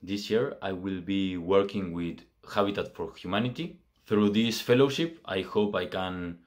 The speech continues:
make a real contribution to Habitat for Humanity, that is a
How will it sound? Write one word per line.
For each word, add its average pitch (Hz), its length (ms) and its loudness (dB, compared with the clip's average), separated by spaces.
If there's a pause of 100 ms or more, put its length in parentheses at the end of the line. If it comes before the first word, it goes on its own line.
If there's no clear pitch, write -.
(720)
make 98 340 2
a 82 880 0
real 110 420 6
contribution 107 840 -6
to 90 380 -6
Habitat 101 520 0
for 87 140 -4
Humanity, 131 760 -2
that 90 200 -10
is 92 200 -8
a 82 500 -4